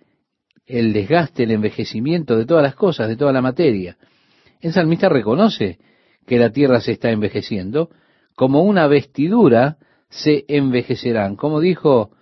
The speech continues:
como dijo Sir Herschel Gene, "El universo es como un reloj gigante que fue herido y lentamente se está deteniendo", nuevamente describiendo los efectos de la primera y la segunda ley de la termodinámica,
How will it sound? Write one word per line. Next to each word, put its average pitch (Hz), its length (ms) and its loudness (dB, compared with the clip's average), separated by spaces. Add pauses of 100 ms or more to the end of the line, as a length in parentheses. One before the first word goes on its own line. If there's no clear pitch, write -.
(120)
como 151 300 2
dijo 156 460 4 (200)
Sir 170 420 2 (200)
Herschel 147 720 0
Gene, 98 760 0 (380)
"El 131 160 0
universo 147 500 4
es 156 140 4
como 143 260 0
un 135 80 0
reloj 135 320 4
gigante 139 640 0
que 101 140 -4
fue 127 200 -2
herido 131 400 0 (560)
y 135 180 2
lentamente 156 760 2
se 110 260 -2
está 127 280 -2
deteniendo", 110 640 -2
nuevamente 143 500 0
describiendo 120 560 0
los 101 160 -6
efectos 107 420 -6
de 101 80 -6
la 95 100 -6
primera 156 520 2 (520)
y 123 160 -2
la 117 140 0
segunda 135 420 0
ley 143 200 2
de 127 100 4
la 117 120 2
termodinámica, 139 1080 0